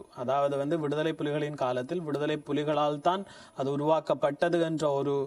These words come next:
அடிப்படை காணப்படுகிறது. ஆனாலும் கூட, அஹ், அதன் அந்த தமிழ் தேசிய கூட்டமைப்புக்கு தலைமையாக இருந்த இலங்கை தமிழரசு கட்சியின், அஹ், தலைவர்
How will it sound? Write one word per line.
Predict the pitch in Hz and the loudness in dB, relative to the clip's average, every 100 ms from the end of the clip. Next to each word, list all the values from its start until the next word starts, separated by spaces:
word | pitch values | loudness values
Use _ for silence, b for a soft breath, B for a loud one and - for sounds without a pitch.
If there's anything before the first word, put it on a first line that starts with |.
| B B B | B B B
அடிப்படை | 139 147 185 196 175 | 0 2 2 2 2
காணப்படுகிறது. | 151 143 127 123 120 120 127 175 202 | 0 0 -2 -4 -4 -4 0 0 2
ஆனாலும் | 147 175 202 202 170 | 2 2 2 0 -2
கூட, | 147 147 214 - B B 143 | -2 2 2 0 B B -4
அஹ், | 131 135 127 | -2 0 0
அதன் | 139 196 208 170 117 | 2 2 0 -2 -4
அந்த | 135 143 143 139 139 | -4 0 2 2 0
தமிழ் | 160 160 185 | 0 0 2
தேசிய | 185 175 180 | 0 2 0
கூட்டமைப்புக்கு | 180 170 175 175 170 175 | 0 0 2 2 0 0
தலைமையாக | 165 147 156 165 160 156 156 | 0 0 0 0 0 -2 -2
இருந்த | 147 147 170 | -2 0 0
இலங்கை | 147 147 147 | 0 0 -2
தமிழரசு | 139 139 151 143 | 0 0 -2 -2
கட்சியின், | 147 139 143 147 147 139 B B - | -2 -4 -2 -4 -4 -8 B B -6
அஹ், | 135 131 131 131 | -4 -2 -2 -4
தலைவர் | 135 139 143 147 | -2 0 2 2